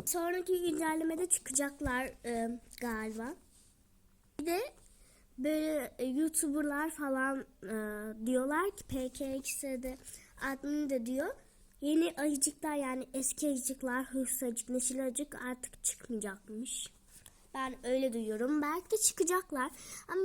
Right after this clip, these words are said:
bence çıksınlar çünkü çok tatlılar. Bütün ayıcıklar çok tatlı. Biz de Sadık Dost dükkanına gidelim.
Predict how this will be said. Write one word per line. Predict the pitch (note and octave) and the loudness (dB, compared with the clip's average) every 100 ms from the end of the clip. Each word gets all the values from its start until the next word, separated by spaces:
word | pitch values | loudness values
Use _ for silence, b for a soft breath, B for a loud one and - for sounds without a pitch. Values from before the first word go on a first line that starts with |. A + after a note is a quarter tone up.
| F#4 | 4
bence | F#4 F4+ F4+ | 4 0 -2
çıksınlar | - - E4+ E4 D#4 | -2 0 0 -2 -2
çünkü | - D#4 - | -4 -4 0
çok | - E4 - | 0 0 -6
tatlılar. | C#4+ A#3 - A3+ G#3 C4+ B B B - - B3 | -8 -6 -4 -2 -2 -4 B B B -20 -10 -6
Bütün | B3 F4 E4 | 0 2 2
ayıcıklar | - B3 C4+ D4+ D4 C#4 | 0 -2 -2 -2 0 0
çok | C4 A#3+ - | -4 -4 -6
tatlı. | A#3 A#3 - F#3+ G3 A#3+ - - - - - - - - - - | -4 -4 -6 -6 -8 -10 -18 -20 -20 -20 -20 -12 -10 -10 -16 -8
Biz | D#4+ D#4 C#4 | -4 -4 -4
de | B3 D4 - - - - - - - - - - - - | -6 -6 -10 -20 -20 -18 -18 -18 -20 -20 -20 -20 -20 -12
Sadık | - B3 A#3+ B3+ | -8 -6 -8 -6
Dost | A#3+ B3 | -6 -6
dükkanına | - - A#3 A3+ | -12 -12 -8 -4
gidelim. | A#3+ A3+ G#3+ G#3 C4+ | -4 -4 -4 -6 -10